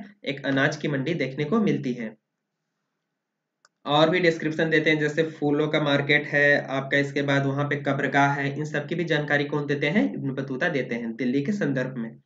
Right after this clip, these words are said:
अगले question पे चलते हैं, fill in the blanks है, according to whom foot post was quicker than the horse post। अभी हम लोगों ने discuss किया था कि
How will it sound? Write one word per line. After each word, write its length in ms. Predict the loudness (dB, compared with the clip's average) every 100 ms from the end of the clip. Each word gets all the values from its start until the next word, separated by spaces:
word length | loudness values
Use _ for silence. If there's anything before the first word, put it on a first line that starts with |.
| _ _ _ _ _ _
अगले 200 | -2 0
question 300 | 0 -2 -4
पे 60 | -4
चलते 260 | -2 -2 -2
हैं, 260 | -4 -10 -16 _ _ _ _ _ _ _ _ _ _ _ _ _ _ _ _ _ _ _
fill 140 | -2 0
in 60 |
the 120 | 0
blanks 300 | 2 0 2
है, 360 | 2 0 -4 _ _ -6
according 440 | 2 4 6 4
to 160 | 4 2 2 0 -6 0
whom 340 | 2 4 4 2 -2 _ _ _
foot 360 | -4 2 2 4
post 260 | 2 2 4
was 220 | 4 2
quicker 340 | 0 0 2 4
than 280 | 4 2 2
the 100 | -2
horse 320 | 0 0 -2 -4
post। 220 | -4 -4 -10 _ _ -6
अभी 160 | 2
हम 100 | 6
लोगों 180 | 8 6
ने 80 | 4
discuss 340 | 2 -2 -4
किया 180 | 4 4 4
था 100 | 0
कि 400 | 0 0 -2